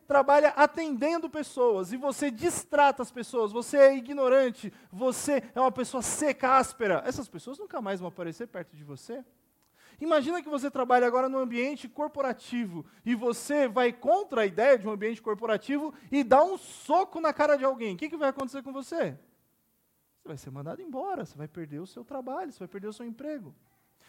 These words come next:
Imagina só, talvez alguns de vocês tenham experimentado isso em algum momento, eu não tive essa experiência,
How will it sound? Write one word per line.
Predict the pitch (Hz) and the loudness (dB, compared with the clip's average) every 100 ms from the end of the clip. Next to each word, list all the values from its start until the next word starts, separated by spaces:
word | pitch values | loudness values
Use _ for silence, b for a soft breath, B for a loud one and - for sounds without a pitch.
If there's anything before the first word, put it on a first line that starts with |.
| b b | b b
Imagina | 311 311 240 339 330 | 2 2 2 -4 -6
só, | - 262 262 | 0 2 2
talvez | 254 190 233 | 0 -6 -6
alguns | 208 196 277 | -8 -8 -10
de | 233 | -10
vocês | 175 - 254 | -12 -10 -10
tenham | - 214 | -8 -12
experimentado | 202 208 190 190 190 | -12 -12 -8 -6 -6
isso | - | -8
em | 185 | -12
algum | 165 180 | -10 -12
momento, | 165 196 262 196 | -10 -10 -10 -8
eu | 190 196 175 175 | -6 -6 -10 -10
não | 208 | -10
tive | 202 208 190 | -10 -10 -10
essa | 196 | -10
experiência, | 180 - 175 170 247 247 | -12 -10 -6 -6 -8 -10